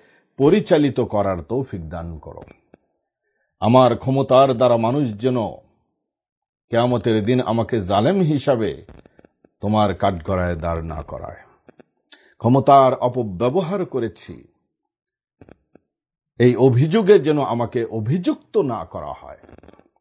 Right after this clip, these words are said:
বরং আমাকে যেন কিয়ামতের দিন আল্লাহ সুবহানাহু ওয়া তাআলার দরবারে যেন একজন নেককার, নেক শাসক, নেক ক্ষমতাবান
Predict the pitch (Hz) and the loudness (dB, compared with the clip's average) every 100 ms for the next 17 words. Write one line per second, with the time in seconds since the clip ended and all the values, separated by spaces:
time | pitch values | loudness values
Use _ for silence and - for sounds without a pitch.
0 | _ - - - - _ 80 80 104 131 | _ -20 -20 -20 -20 _ -8 -2 2 2
1 | 95 62 - _ _ _ _ _ - - | 0 -6 -18 _ _ _ _ _ -20 -20
2 | _ _ - 98 117 117 117 85 98 104 | _ _ -6 -2 -2 0 -2 -2 -4 -4
3 | 175 - _ _ _ _ _ _ - 98 | -4 -8 _ _ _ _ _ _ -8 -4
4 | 104 104 90 95 87 80 110 165 175 104 | -2 -2 -4 -6 -6 -6 -4 -4 -4 -4
5 | 117 110 98 104 78 107 98 95 95 95 | 0 0 -2 -6 -10 -6 -4 -4 -4 -6
6 | 90 92 92 90 98 101 110 160 175 - | -6 -6 -6 -4 -2 -2 -2 -2 -4 -14
7 | _ _ _ _ _ _ _ 87 78 90 | _ _ _ _ _ _ _ -16 -8 -4
8 | 92 76 110 123 107 62 - - - _ | -2 2 4 4 0 -4 -14 -20 -20 _
9 | - - _ - 76 76 92 110 165 - | -20 -20 _ -20 -14 -8 -6 -6 -6 -10
10 | - _ _ _ - _ _ _ _ - | -20 _ _ _ -20 _ _ _ _ -8
11 | - 107 78 76 107 98 98 123 123 - | -2 -2 -2 -2 0 0 2 0 -2 -8
12 | - 110 101 85 80 76 80 87 143 196 | 0 4 4 2 -4 -12 -10 -2 0 0
13 | - - - 123 - 151 127 87 90 104 | -4 -10 0 0 0 0 0 -2 -6 -4
14 | 170 - - - 131 120 104 90 82 117 | -4 -6 -10 -6 -4 -4 -6 -6 -6 -4
15 | 147 165 | -4 -6